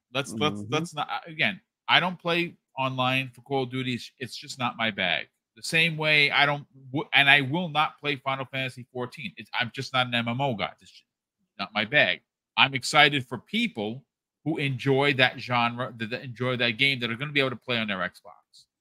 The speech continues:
Speaker 1: Uh, I'm happy for gamers on the PlayStation, King, who are going to be able to experience new Call of Duties moving forward for the next decade.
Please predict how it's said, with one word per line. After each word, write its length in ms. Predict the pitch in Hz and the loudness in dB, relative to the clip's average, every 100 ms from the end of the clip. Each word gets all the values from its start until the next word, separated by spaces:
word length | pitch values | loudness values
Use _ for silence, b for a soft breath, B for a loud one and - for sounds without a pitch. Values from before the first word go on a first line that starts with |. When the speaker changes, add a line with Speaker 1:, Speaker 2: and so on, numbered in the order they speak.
| _ _ _ 107 | _ _ _ 0
Speaker 1:
Uh, 300 | 110 107 113 | 4 4 4
I'm 140 | 120 | 0
happy 460 | 123 156 185 170 160 | 4 6 6 2 -4
for 360 | - 135 131 | -4 -2 0
gamers 680 | 117 139 180 143 147 160 - _ _ _ _ _ _ _ - | 0 0 0 -4 -8 -10 -18 _ _ _ _ _ _ _ -6
on 140 | 147 | -4
the 80 | 135 | -4
PlayStation, 840 | 135 185 208 123 120 - 120 120 - 120 | -2 0 0 2 2 0 -6 -10 -8 0
King, 320 | 120 147 160 _ _ _ - | 0 0 -10 _ _ _ 0
who 120 | 185 | 2
are 40 | 170 | 2
going 240 | 175 175 | 0 -2
to 80 | - | -4
be 120 | 151 | 0
able 160 | 170 165 | 0 0
to 140 | 165 | -6
experience 640 | 160 - 185 180 170 - 156 | -8 -4 -2 -2 -4 -6 -8
new 100 | 165 | -8
Call 260 | 160 160 | -6 -4
of 120 | 151 | -4
Duties 320 | 143 151 143 147 | -2 -2 -4 -6
moving 240 | 147 143 | -8 -10
forward 280 | - 151 135 | -6 -6 -4
for 100 | 139 | -6
the 60 | |
next 260 | 135 131 - | -4 -4 0
decade. 480 | 135 131 95 73 | -2 0 -4 -4